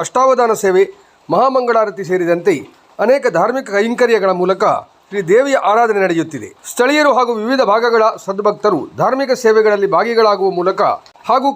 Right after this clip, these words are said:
ಕಾರ್ಯಕ್ರಮಕ್ಕೆ ಅಗತ್ಯವಾದ ಹಲವು ವಿಧದ ಸುವಸ್ತುಗಳನ್ನ ಸಮರ್ಪಿಸುವುದರ ಮೂಲಕ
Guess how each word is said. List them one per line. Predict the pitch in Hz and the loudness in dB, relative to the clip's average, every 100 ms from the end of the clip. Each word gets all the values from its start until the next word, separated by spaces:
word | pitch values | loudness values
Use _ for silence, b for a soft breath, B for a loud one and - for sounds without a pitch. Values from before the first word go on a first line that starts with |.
| - | 0
ಕಾರ್ಯಕ್ರಮಕ್ಕೆ | 247 277 254 247 240 190 | -2 0 0 0 0 0
ಅಗತ್ಯವಾದ | 208 226 208 180 190 110 - _ - | -2 0 2 4 2 -2 -6 _ -4
ಹಲವು | 233 277 | 0 0
ವಿಧದ | 262 240 220 226 - _ - | 0 0 2 -2 -4 _ -14
ಸುವಸ್ತುಗಳನ್ನ | 233 269 269 254 208 202 185 98 _ _ - | -2 -2 -2 -2 0 0 -2 -2 _ _ -2
ಸಮರ್ಪಿಸುವುದರ | 220 277 269 226 233 214 196 | 0 0 -4 -2 0 0 0
ಮೂಲಕ | 180 190 | 0 0